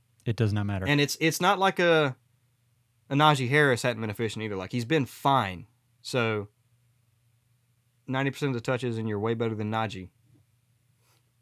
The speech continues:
Speaker 1: Yeah. Yeah, no, he's,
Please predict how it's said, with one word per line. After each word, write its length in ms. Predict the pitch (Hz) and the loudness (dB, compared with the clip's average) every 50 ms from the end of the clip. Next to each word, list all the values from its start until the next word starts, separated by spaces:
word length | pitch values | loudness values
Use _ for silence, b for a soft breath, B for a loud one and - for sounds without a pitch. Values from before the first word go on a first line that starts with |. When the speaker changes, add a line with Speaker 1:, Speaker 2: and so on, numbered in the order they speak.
| _ _ _ _ _ _ - - - - - - - - - _ _ _ _ _ _ _ _ _ _ _ _ _ _ _ _ _ _ _ _ _ b b b b b b b b b b b b b b b b b b _ _ _ _ | _ _ _ _ _ _ -8 -8 -6 -6 -8 -10 -10 -14 -20 _ _ _ _ _ _ _ _ _ _ _ _ _ _ _ _ _ _ _ _ _ b b b b b b b b b b b b b b b b b b _ _ _ _
Speaker 1:
Yeah. 240 | - 135 127 - - - - _ _ _ _ _ _ _ _ _ _ _ _ _ _ _ _ _ _ _ _ _ _ _ | 2 2 2 2 0 -8 -16 _ _ _ _ _ _ _ _ _ _ _ _ _ _ _ _ _ _ _ _ _ _ _
Yeah, 220 | 147 110 110 101 | -2 -2 0 0
no, 160 | 95 95 95 92 | 0 -2 -2 -2
he's, 400 | 113 123 123 101 - - - | -2 -2 -2 -2 -4 -8 -10